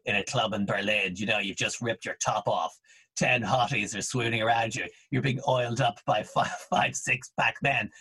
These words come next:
That's the future we look forward to, people. Actually, now that I think about it, if they had done that, maybe people went, "Yeah, okay, I'll cope with six months of that. I'm gonna go to Berlin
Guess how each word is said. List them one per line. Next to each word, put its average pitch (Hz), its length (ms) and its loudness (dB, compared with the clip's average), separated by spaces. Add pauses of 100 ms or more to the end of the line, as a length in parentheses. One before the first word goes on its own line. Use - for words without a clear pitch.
(220)
That's - 280 0
the - 100 0
future 147 400 2
we 127 120 2
look 127 140 2
forward 139 420 2
to, 101 180 -2
people. 101 420 -4 (260)
Actually, 233 280 4
now 202 180 6
that - 80 0
I 208 60 2
think 185 160 2
about 175 120 2
it, 170 100 2
if - 40 -2
they 165 100 2
had 170 260 2
done 226 240 2
that, 392 220 4 (440)
maybe 208 200 4
people 185 240 4
went, 185 200 4 (140)
"Yeah, 440 220 4 (120)
okay, 190 300 4 (140)
I'll 427 160 2
cope 190 220 2
with 175 160 0
six - 280 0
months 160 220 2
of 170 60 4
that. 185 100 4 (300)
I'm 240 160 4
gonna 214 220 4
go 185 120 4
to 185 140 2
Berlin 175 520 2